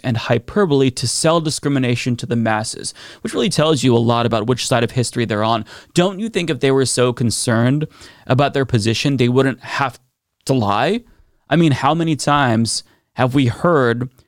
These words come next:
that trans children are being mutilated when that's just simply not happening? Gender affirming care for trans youth oftentimes, at the very young ages,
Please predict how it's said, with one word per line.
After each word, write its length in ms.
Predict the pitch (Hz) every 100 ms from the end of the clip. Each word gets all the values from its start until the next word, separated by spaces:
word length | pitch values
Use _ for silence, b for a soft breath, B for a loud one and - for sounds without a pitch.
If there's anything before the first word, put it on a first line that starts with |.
| _ _ 135
that 460 | 127 123 117 - _ _ _
trans 440 | - - 151 151 143
children 800 | - 165 151 113 110 117 123 139 _
are 100 | 117 123
being 420 | 127 127 120 - -
mutilated 640 | 120 143 139 - - - - -
when 160 | 123
that's 460 | 127 127 - - - -
just 180 | 127 -
simply 280 | 120 123
not 180 | 117 113
happening? 460 | 123 139 - - - _ _
Gender 360 | - 131 151 160
affirming 360 | - 143 127 120
care 200 | 123 117
for 120 | 127
trans 400 | - 120 113 131
youth 240 | 135 117
oftentimes, 1000 | 104 113 - 107 156 147 117 120 120 -
at 120 | - -
the 100 | 107
very 300 | 117 135 160
young 220 | 147 151
ages, 400 | 156 123 113